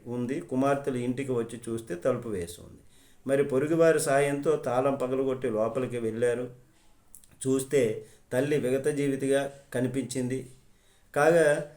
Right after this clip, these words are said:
మృతురాలు ఇంట బయట ఏర్పాటు చేసుకున్నటువంటి సీసీ కెమెరాలు, హార్డ్ డిస్క్, ఆమె సెల్ ఫోన్ సైతం కూడా హంతకుడు తీసుకెళ్ళినట్లు తెలుస్తుంది. మరి, మరి తెలంగాణ రాష్ట్రం సిద్దిపేట ప్రజ్ఞాపూర్లో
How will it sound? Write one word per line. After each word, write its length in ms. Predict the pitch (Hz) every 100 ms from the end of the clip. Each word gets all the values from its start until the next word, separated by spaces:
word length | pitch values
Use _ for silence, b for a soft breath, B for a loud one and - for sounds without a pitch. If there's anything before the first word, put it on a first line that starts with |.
| - 120
మృతురాలు 560 | 131 139 170 170 165
ఇంట 380 | 123 120 143 143
బయట 500 | 170 143 127 135 143
ఏర్పాటు 680 | 160 139 127 135 156 147 143
చేసుకున్నటువంటి 840 | 143 135 - 139 139 135 131 135
సీసీ 420 | 127 131 139 147
కెమెరాలు, 600 | 143 135 135 135 131 135 123
హార్డ్ 320 | 120 139 135
డిస్క్, 280 | 135 127 -
ఆమె 360 | 131 117 123
సెల్ 260 | 117 120 135
ఫోన్ 260 | 139 147 139
సైతం 460 | 127 127 131 127
కూడా 340 | 131 135 147 127
హంతకుడు 380 | 127 127 131 123
తీసుకెళ్ళినట్లు 720 | 120 113 - 113 113 113 117
తెలుస్తుంది. 520 | 104 98 98 98 92
మరి, 220 | 92 92 - - b b b b -
మరి 180 | 127
తెలంగాణ 680 | 110 107 110 143 156 160 156
రాష్ట్రం 500 | 147 123 147 - 151
సిద్దిపేట 580 | 147 131 135 151 147 143
ప్రజ్ఞాపూర్లో 1120 | 131 120 123 147 147 143 139 139 147 117 120